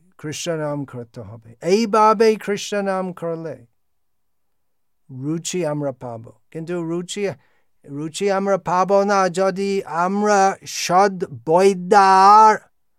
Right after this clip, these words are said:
উপদেশ পালন করে না। যাতে বৈদ্য আমাদের বলে,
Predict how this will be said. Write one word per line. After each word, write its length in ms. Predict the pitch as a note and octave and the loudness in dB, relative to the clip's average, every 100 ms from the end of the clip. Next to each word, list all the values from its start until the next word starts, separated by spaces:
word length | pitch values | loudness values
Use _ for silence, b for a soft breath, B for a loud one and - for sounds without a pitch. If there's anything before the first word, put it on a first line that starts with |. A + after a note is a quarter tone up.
| _ _ _ _ _ _ _ _ _ - | _ _ _ _ _ _ _ _ _ -6
উপদেশ 880 | F3+ F3+ G3+ F3+ F#3+ G#3+ - - - | -6 -2 0 2 4 2 0 -8 -14
পালন 420 | - D3+ D#3 D3+ C3+ | -10 -6 -4 -6 -8
করে 340 | B2+ B2+ B2 | -10 -12 -12
না। 140 | G#2+ _ _ | -14 _ _
যাতে 500 | D3 D#3 F#3 E3+ E3 - _ _ _ _ - | -10 -6 -4 -4 -6 -12 _ _ _ _ -16
বৈদ্য 480 | C#3+ C3 E3 F#3+ F3+ | -6 0 2 2 4
আমাদের 640 | F#3+ D#3+ E3+ F#3 F3+ F#3 | 4 4 0 0 0 0
বলে, 380 | E3+ F3+ E3+ D#3 | 2 2 0 -2